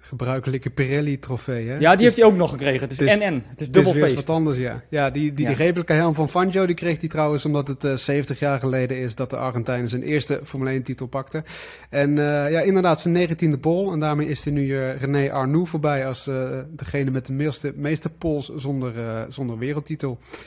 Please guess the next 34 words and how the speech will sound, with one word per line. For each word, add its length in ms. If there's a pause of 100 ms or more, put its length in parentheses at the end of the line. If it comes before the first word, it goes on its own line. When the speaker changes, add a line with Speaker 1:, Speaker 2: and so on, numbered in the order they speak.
(200)
Speaker 1:
Ehm, 280
we 680
hadden 140
het 100
al 60
even 140
over 160
Max. 420 (120)
Ehm, 540
over 260
Yuki 240
Tsunoda 400
gaan 100
we 60
het 80
zo 120
meteen 240
nog 120
over 240
hebben. 280
Want, 280
eh, 220 (380)
ja, 380
Red 240
Bull 160
heeft 140
het 100
zelf 260
ook 140
een 80
beetje 240
laten 240
liggen, 280
hè? 60